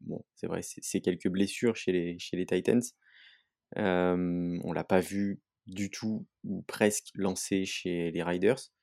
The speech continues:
Euh, donc, euh, j'attends un petit peu de voir ce qu'il va donner chez les Falcons.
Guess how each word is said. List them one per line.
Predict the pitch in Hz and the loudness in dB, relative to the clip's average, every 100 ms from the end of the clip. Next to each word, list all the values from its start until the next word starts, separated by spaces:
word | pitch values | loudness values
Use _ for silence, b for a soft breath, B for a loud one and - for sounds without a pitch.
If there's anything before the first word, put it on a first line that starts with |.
| _ _ _ _ _ _ _ - | _ _ _ _ _ _ _ -8
Euh, | 98 90 87 90 | -4 -2 -2 0
donc, | 92 87 | -2 2
euh, | 98 | 6
j'attends | 95 - 131 147 | 8 10 10 8
un | 139 | 6
petit | - | 0
peu | - | 0
de | 107 | 2
voir | 107 117 120 | 6 6 4
ce | |
qu'il | - - | -4 0
va | 95 | 0
donner | 101 104 | 2 -2
chez | - | -2
les | 98 | -2
Falcons. | - 98 113 | 0 2 2